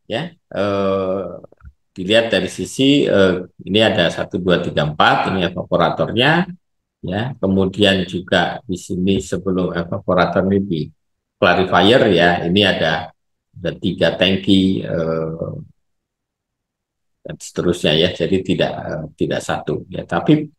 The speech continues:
prinsipnya sama, ya. Prinsipnya, eh, sama. Ini juga, eh, vacuum tank ini tidak, eh, satu ya, ada beberapa. Oke. Ya.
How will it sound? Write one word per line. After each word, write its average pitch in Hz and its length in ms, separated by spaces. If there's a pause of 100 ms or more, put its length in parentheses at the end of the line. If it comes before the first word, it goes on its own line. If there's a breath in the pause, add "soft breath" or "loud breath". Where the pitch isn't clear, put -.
(320)
prinsipnya 151 560
sama, - 400 (320)
ya. - 80 (560)
Prinsipnya, 90 720
eh, 78 320
sama. - 400 (160)
Ini 104 240
juga, 85 500
eh, 82 640 (1080)
vacuum 87 480
tank 120 480
ini 95 320
tidak, 78 460
eh, 78 320
satu - 720
ya, - 100
ada - 320
beberapa. - 460 (640)
Oke. - 240 (560)
Ya. - 140